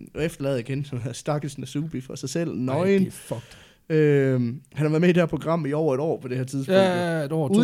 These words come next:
Speaker 1: at,
Speaker 2: måneder.
Speaker 1: uden at han ved, at han er blevet filmet igennem det hele, ikke?
Speaker 2: Ja.
Speaker 1: Øhm,
Speaker 2: Ej.
Speaker 1: og alt det her, det er bare, fordi han gerne vil være kendt, og det er han blevet, kan man sige.
Speaker 2: Jo, jo, men, men stadigvæk.
Speaker 1: Det er igen det der med, hvad du ønsker, det skal du eddermame få.
Speaker 2: Det er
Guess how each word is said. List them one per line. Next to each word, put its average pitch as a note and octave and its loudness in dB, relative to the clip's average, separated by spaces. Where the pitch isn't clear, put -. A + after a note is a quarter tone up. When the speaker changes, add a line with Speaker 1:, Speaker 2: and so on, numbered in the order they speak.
Speaker 1:
at, B3 4
Speaker 2:
måneder. D3 2
Speaker 1:
uden A3+ 4
at G#3+ 4
han D#3+ 2
ved, G3 6
at D3 -2
han B2+ -4
er B2+ -2
blevet C3 -2
filmet E3 -4
igennem C3+ -2
det A#2+ -6
hele, C#3 -2
ikke? G#3+ -6
Speaker 2:
Ja. C#3+ -6
Speaker 1:
Øhm, B2+ 2
Speaker 2:
Ej. B2+ -18
Speaker 1:
og D3+ -4
alt E3+ -2
det C#3 -2
her, C3+ -2
det C3+ -2
er C3 -2
bare, C#3 0
fordi C#3 -2
han B2 -2
gerne C3 -2
vil C3 -2
være B2 -4
kendt, D3 -2
og - -4
det G#3 8
er G#3+ 8
han E3+ 4
blevet, F#3+ 6
kan C3 -8
man B2+ -8
sige. C3 -2
Speaker 2:
Jo, B3 6
jo, F#3 4
men, F3 2
men D3+ 4
stadigvæk. C#3 0
Speaker 1:
Det G3 4
er G3 6
igen F3 4
det E3+ 2
der D#3+ 4
med, D3 4
hvad D3 0
du D#3 2
ønsker, E3+ 0
det C#3+ -2
skal D#3 -6
du C#3+ -6
eddermame C3 -6
få. B2+ -6
Speaker 2:
Det C#3 0
er C3 2